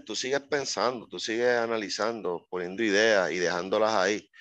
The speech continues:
Es mejor tener un, un, un montón de cosas ahí en el tintero que cuando tú digas, "Ah, vamos a empezar", pues, ok, ya, ya, ya hay una cosa que hay que darle una continuidad, pero ya hay unas cosas que, mira, tenemos esto, tenemos esto, podemos empezar por aquí.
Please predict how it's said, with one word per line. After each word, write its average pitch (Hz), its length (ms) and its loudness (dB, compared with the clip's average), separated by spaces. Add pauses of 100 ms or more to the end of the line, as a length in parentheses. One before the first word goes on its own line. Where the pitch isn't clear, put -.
(280)
Es 85 100 -6
mejor 120 320 0
tener 131 380 2
un, 123 440 -4
un, 110 560 -10
un 95 140 -8
montón 131 380 -4
de 123 120 4
cosas 127 360 2
ahí 127 320 2
en 127 100 -2
el 117 160 -6
tintero 127 720 0 (520)
que 87 140 -4
cuando 92 480 0
tú 95 100 -2
digas, 107 220 2
"Ah, 131 60 2
vamos 110 220 2
a 123 40 -6
empezar", 143 500 -2
pues, 104 240 0
ok, 95 180 -2 (200)
ya, 87 160 2 (400)
ya, 117 220 4
ya 214 100 4
hay 147 80 6
una 180 160 6
cosa 180 260 4
que 147 100 2
hay 139 60 2
que 147 120 2
darle 147 160 6
una 143 140 2
continuidad, 120 540 0
pero 90 200 -2
ya 92 80 0
hay 104 60 2
unas 135 180 -2
cosas 139 320 -6
que, 123 160 -2
mira, 117 280 2 (560)
tenemos 104 380 0
esto, 127 300 0
tenemos 110 360 0
esto, 120 300 -2
podemos 98 280 0
empezar 101 380 -6
por 98 160 2
aquí. 98 400 -2